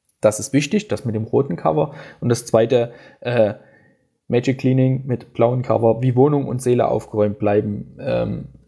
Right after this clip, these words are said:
ist nochmal so eine Ergänzung, wenn man an gewissen Punkten scheitert.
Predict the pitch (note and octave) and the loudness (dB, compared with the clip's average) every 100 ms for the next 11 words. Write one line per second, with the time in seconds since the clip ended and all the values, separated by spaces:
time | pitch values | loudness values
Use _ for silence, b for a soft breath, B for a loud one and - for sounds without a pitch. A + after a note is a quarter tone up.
0 | - A2 A#2 A2+ A2 A2+ A2 - - G#2 | -8 -2 0 2 4 4 2 0 0 0
1 | A#2 A#2+ G#2+ G#2 G#2 G#2+ - - B2 A#2 | 2 2 2 2 2 0 -2 0 2 2
2 | C3 C3 - C3 A#2 - F#2+ F#2 F2+ - | 2 2 2 0 -2 -2 2 2 2 -2